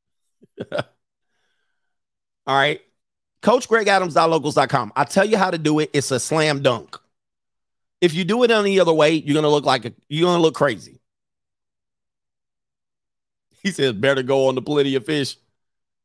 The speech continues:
Ten K on I G. Catch they ass on the discount when they in class. <laughs>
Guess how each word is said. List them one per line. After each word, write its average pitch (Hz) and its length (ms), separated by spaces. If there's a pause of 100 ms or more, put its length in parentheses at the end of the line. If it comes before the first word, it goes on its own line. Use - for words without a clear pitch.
(360)
Ten 226 260
K 202 280
on 170 200
I 147 200
G. 120 360
Catch 196 300
they 185 180
ass 170 220
on 151 100
the 143 80
discount 131 560 (240)
when 147 220
they 147 220
in 135 100
class. - 500
<laughs> - 40